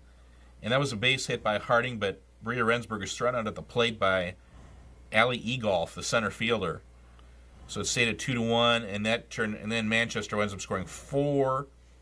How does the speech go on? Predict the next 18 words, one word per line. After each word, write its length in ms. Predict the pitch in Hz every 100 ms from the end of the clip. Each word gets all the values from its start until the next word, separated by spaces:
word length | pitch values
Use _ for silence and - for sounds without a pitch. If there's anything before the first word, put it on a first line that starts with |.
| - - - - -
in 160 | 95
the 100 | 98
top 300 | 90 139 123
of 60 | 104
the 60 | 92
seventh. 520 | - 117 107 92 - - - - - - - - - - - - - -
Um, 320 | 90 85 82 - - - - - -
the 100 | 101
big 280 | 92 143 139
hit 180 | 139 117
in 80 |
that 160 | 107 104
inning 220 | 110 113
was 160 | 110 98
a 40 | 82 -
two-run 600 | - 151 131 117 107 98
triple 460 | - 156 139 107 101
by 500 | 92 98 95 95